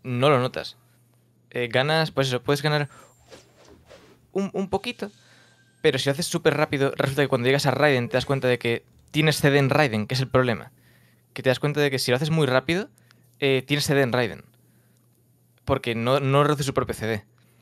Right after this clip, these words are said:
Es el, es el mayor problema. Entonces, eh, está bien si la idea es, eh, hacer una rotación, volver a tirar las ultis rápido y terminar la sala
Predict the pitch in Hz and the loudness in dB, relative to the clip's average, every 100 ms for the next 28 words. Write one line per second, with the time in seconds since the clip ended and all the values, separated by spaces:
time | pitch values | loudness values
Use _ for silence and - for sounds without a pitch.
0 | _ _ _ - 123 127 117 131 120 104 | _ _ _ -12 -8 -6 -6 -2 -2 -2
1 | 101 95 - - - - 127 123 - - | -6 -8 -10 -20 -20 -4 -4 -2 -6 -4
2 | 127 117 120 120 - 147 - _ _ _ | -2 -2 -2 -4 0 0 -2 _ _ _
3 | _ _ - 127 127 151 240 392 _ _ | _ _ -20 -4 0 0 -2 -8 _ _
4 | - 156 123 113 110 135 131 131 151 - | -6 -2 0 0 2 4 4 2 0 -6
5 | - - 131 123 120 113 110 - _ - | -10 -8 -4 -2 -2 -2 -4 -6 _ -6
6 | 139 135 156 180 185 - - 127 175 403 | 0 0 2 2 2 0 -2 0 -2 -4
7 | - _ _ _ _ _ _ _ 143 139 | -16 _ _ _ _ _ _ _ 0 2
8 | 123 160 180 160 131 - 143 120 - 110 | 4 4 4 2 2 -2 -4 -6 -6 -2
9 | 120 - 196 285 - _ _ _ _ _ | -2 0 -6 -6 -12 _ _ _ _ _
10 | _ _ _ _ _ - 170 - 151 139 | _ _ _ _ _ -4 -4 2 2 4
11 | 127 143 175 170 160 156 208 | 2 2 2 0 2 0 0